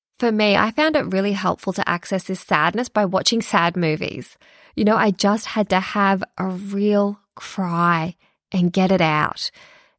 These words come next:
Because it was like if I didn't stop and watch something sad and allow that first tear to fall, I just couldn't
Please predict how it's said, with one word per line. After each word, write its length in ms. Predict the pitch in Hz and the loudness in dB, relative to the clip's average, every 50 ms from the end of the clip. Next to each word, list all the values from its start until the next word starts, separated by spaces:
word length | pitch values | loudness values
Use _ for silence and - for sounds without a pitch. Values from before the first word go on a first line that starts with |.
| _ | _
Because 200 | - 214 208 202 | -2 0 2 2
it 80 | 220 - | 2 2
was 200 | 175 214 208 - | 0 -2 -2 0
like 380 | 214 202 208 214 208 - - - | 0 0 0 0 -2 -4 -6 -8
if 120 | 202 - | -4 -2
I 100 | 202 196 | -2 -2
didn't 380 | 180 - 202 202 233 262 254 - | 0 0 0 2 2 0 -2 -2
stop 420 | - - - 208 196 190 - - | -6 -4 -2 0 0 0 0 0
and 180 | - 190 185 180 | 0 2 2 2
watch 200 | 180 - - - | 0 0 -2 -4
something 500 | - - 202 185 185 170 - 185 180 185 | -4 -2 -2 -2 -2 0 0 -2 -2 -2
sad 460 | - - 202 165 165 170 175 180 180 | -2 -2 0 0 2 2 2 2 2
and 80 | 175 | 2
allow 300 | 180 170 170 170 170 175 | 2 2 4 4 4 4
that 240 | 180 185 180 - - | 4 2 0 -2 -4
first 380 | _ - 185 180 185 - - - | _ -2 0 0 -2 -4 -6 -10
tear 260 | - - 196 180 175 | -4 -2 0 2 2
to 80 | 175 170 | 0 -2
fall, 540 | - - 196 190 185 185 170 160 127 196 - - - - - _ _ _ _ - | -4 -2 0 2 2 2 2 2 0 -4 -8 -14 -20 -20 -20 _ _ _ _ -6
I 80 | - 208 | -4 -2
just 200 | 240 262 - - | 0 -2 -2 -4
couldn't 400 | - - 247 247 254 233 - | -2 0 0 2 0 -2 -4